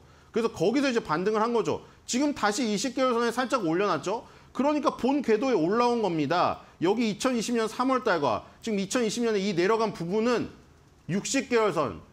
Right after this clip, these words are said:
잘 오지가 않는 부분이에요. 그리고 지금 다시 이제 복귀를 한 거죠. 이십 개월 선 위에. 그럼 이십 개월 선 위에 있을 때는 이렇게 출렁출렁이면서 가는데 그럼 바닥이 어디, 어딥니까, 여기서?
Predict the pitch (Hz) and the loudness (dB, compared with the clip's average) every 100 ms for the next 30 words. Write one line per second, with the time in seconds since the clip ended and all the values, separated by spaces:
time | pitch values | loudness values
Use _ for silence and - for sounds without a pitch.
0 | - - 254 226 139 151 165 247 262 180 | -16 -6 -2 0 0 -2 -2 -4 0 0
1 | 113 120 123 104 90 82 76 82 107 71 | 0 -2 -4 -6 -8 -10 -10 -10 -12 -16
2 | - - - 254 240 240 269 185 208 262 | -20 -20 -6 -4 -2 -2 0 -2 0 -2
3 | 214 233 160 156 269 262 269 226 165 196 | 0 -2 -4 -4 -2 0 0 -2 -4 -4
4 | 208 196 139 165 165 - - - - 262 | -2 -2 -2 -2 -2 -2 -6 -20 -6 -2
5 | 214 220 294 320 294 269 233 170 240 240 | 0 0 -2 0 2 2 0 0 0 0
6 | - 247 226 220 180 196 156 208 240 247 | -2 -4 0 0 0 0 0 0 -2 -4
7 | - 311 302 294 269 254 233 214 208 156 | -2 -2 -2 -2 -2 0 -2 -2 -2 -2
8 | 190 180 160 170 98 - - - - 285 | -2 0 0 0 -2 -8 -20 -18 -2 -2
9 | 277 - 170 240 269 220 156 175 190 139 | -2 -4 -2 0 2 2 2 0 0 0
10 | 127 135 143 240 214 - 120 110 113 123 | 0 -2 -2 0 -2 -2 -2 -2 -2 -4
11 | 208 | -6